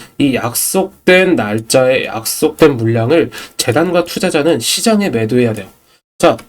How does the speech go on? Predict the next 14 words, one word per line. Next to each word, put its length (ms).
코인 340
사업을 340
하고 200
코인을 400
받았는데 580
그거를 420
현금화를 420
시키려고 600
하는데 400
아무 320
때나 220
하는 180
게 80
아니라 380